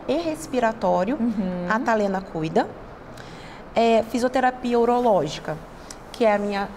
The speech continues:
Speaker 1: sócia, a Gisele. Então, a fisioterapia urológica, pessoas com escape urinário, então, quem tem distúrbio miccional, a gente fala que escapar xixi não é normal, gente. Então,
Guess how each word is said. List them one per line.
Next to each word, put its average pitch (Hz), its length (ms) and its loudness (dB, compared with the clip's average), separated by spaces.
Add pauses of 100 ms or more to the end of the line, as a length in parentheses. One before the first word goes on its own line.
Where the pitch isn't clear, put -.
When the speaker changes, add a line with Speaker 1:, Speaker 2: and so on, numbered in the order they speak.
(220)
Speaker 1:
sócia, 226 460 2 (180)
a 202 100 0
Gisele. 185 540 0 (140)
Então, 214 440 2 (300)
a 220 100 2
fisioterapia 233 680 2
urológica, 208 680 4 (580)
pessoas 240 460 0
com 240 340 -2
escape 226 420 -2
urinário, 208 480 0
então, 214 380 2 (400)
quem 233 240 2
tem 214 840 0 (880)
distúrbio 220 340 -2
miccional, 208 400 0
a 196 60 0
gente 202 240 -4
fala 190 200 0
que 190 120 -10
escapar 226 480 -2
xixi 262 260 -6
não 226 180 0
é 220 60 2
normal, 233 380 0
gente. 160 280 -10 (540)
Então, 202 240 2